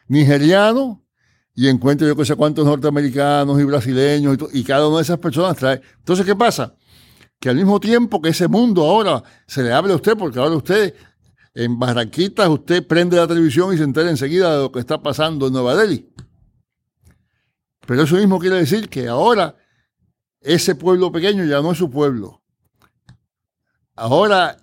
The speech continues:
hay un pueblo muy grande, que es tan grande que usted no puede abarcar. Entonces, ¿qué tiene que hacer usted? ¿Qué es lo que usted hace? Usted se crea su propio pueblo. Usted se busca la gente que son como usted, la gente que tiene intereses.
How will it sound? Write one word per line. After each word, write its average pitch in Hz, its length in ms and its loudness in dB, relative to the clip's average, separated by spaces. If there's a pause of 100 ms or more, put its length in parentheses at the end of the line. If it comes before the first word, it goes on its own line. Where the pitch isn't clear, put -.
(100)
hay 151 260 0
un 170 140 -2
pueblo 196 300 2
muy 185 140 0
grande, 208 340 0
que 131 80 -8
es 147 80 -4
tan 170 180 -4
grande 202 380 0
que - 60 -8
usted 147 120 -4
no 165 160 -4
puede 160 160 -2
abarcar. 117 440 -4
Entonces, 156 260 -8
¿qué 170 60 -4
tiene 185 160 -2
que 185 80 0
hacer 175 160 0
usted? 147 200 -2
¿Qué 139 60 -6
es 170 40 0
lo 175 60 0
que 170 80 -4
usted 165 140 -2
hace? 110 320 -4 (600)
Usted - 180 -4
se 170 80 0
crea 190 240 2
su 165 140 0
propio 175 280 2
pueblo. 143 560 -2 (680)
Usted - 180 -6
se 165 100 4
busca 190 300 2
la 147 100 2
gente 180 300 0
que 135 80 -4
son 165 160 -2
como 147 240 -4
usted, 147 260 -2
la 123 80 0
gente 156 240 -2
que 135 60 -8
tiene 160 160 -2
intereses. 127 680 -2